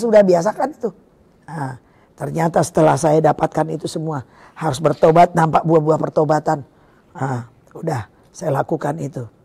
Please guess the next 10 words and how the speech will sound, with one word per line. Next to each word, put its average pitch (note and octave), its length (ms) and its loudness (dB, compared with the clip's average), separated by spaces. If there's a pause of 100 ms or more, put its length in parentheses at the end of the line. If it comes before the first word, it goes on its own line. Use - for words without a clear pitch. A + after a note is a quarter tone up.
(380)
Ternyata B3+ 400 4
harus B3+ 400 6 (240)
tingkat A#3 320 2
ketiganya A#3 480 2
harus G3+ 160 2
baptis. - 640 0 (480)
Baptis, G3+ 320 -4
saya C#4 160 2
udah B3+ 80 8
baptis, G#3+ 480 2